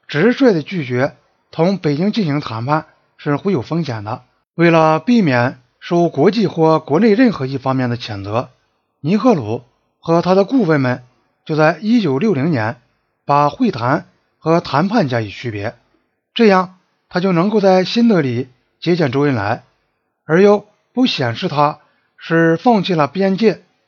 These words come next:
不能谈判的基本立场。但这时中国催促恢复会谈，而国内舆论却愤怒地坚持不举行会谈。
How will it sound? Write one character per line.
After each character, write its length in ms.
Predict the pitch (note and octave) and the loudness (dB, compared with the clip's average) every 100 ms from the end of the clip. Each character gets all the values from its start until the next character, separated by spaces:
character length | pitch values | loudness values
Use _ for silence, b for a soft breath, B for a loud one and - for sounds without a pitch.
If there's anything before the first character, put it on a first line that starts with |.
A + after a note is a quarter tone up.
| _ | _
不 120 | G#3 | -2
能 120 | F3+ | -2
谈 260 | F3 A#2+ C3+ | -2 -6 -2
判 140 | G3 | 0
的 80 | C#3+ | -2
基 160 | A#2+ D#3 | -4 -6
本 140 | A#2+ | -4
立 120 | A2+ | -6
场。 280 | G#2+ G2+ A#2 _ _ _ _ | -10 -12 -14 _ _ _ _
但 240 | F#3 F3+ | 0 2
这 180 | A3 G#3+ | 2 0
时 340 | - C3+ D#3+ _ _ _ _ | 0 -2 -2 _ _ _ _
中 160 | G3+ F#3 | -4 2
国 260 | F#3 F#3 | 4 4
催 260 | F#3 A#3 A#3+ | 0 -2 -2
促 140 | G#3+ | -2
恢 240 | - E3 E3 | -4 -4 -4
复 100 | D#3 | -6
会 160 | C#3 | -6
谈， 340 | G2+ G2 C3 - _ _ _ _ - | -6 -6 -8 -10 _ _ _ _ 0
而 260 | D#3+ F3+ | 2 2
国 240 | F3+ D3+ A#3+ | 0 2 4
内 80 | |
舆 260 | B3 B2 A2+ | 4 2 0
论 200 | D3 D#3+ _ _ _ - | 0 -2 _ _ _ -6
却 160 | F3 F3 | -2 0
愤 240 | A3 A#3 | 2 0
怒 100 | F3+ | 0
地 120 | C3+ | -2
坚 300 | B2 G3 F#3+ | -2 0 0
持 320 | F3+ B2+ C3 - _ _ _ | -2 -4 -4 -6 _ _ _
不 160 | B3 | -4
举 140 | F3+ A2+ | -4 -8
行 200 | B2 A#2 | -8 -6
会 120 | C#3 | -8
谈。 320 | A2 G#2+ B2+ | -8 -10 -10